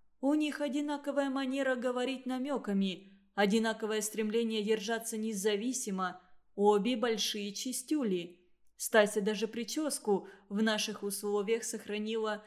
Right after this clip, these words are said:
в том порядке, как это умеют делать польки. Я видел, что у нее дурное настроение – захотел его развеять. Все время искал случая, чтобы заговорить.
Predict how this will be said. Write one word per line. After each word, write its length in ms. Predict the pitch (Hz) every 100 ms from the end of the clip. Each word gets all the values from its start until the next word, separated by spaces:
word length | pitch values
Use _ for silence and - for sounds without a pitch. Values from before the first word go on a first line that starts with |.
| - _
в 80 | -
том 260 | 277 254
порядке, 640 | 220 208 190 175 - 240 254 - _
как 220 | - 202 208
это 220 | 208 208
умеют 480 | 208 196 196 220 202
делать 440 | 190 185 196 -
польки. 640 | 294 294 202 - 175 175 - _ _ _ _ _
Я 260 | 285 302 269
видел, 360 | 285 254 247
что 180 | 240 240
у 20 |
нее 180 | 240 240
дурное 400 | 214 233 247 247
настроение – 920 | 233 226 240 254 285 233 196 175 - _ -
захотел 560 | 202 226 226 226 233
его 240 | 226 220 233
развеять. 720 | 226 208 233 285 220 - - _ _ _
Все 260 | - - 311
время 320 | 277 277 262
искал 340 | 254 - 247 240
случая, 560 | - 262 277 - 254
чтобы 420 | 240 - 240 220
заговорить. 720 | 214 226 220 226 269 240 -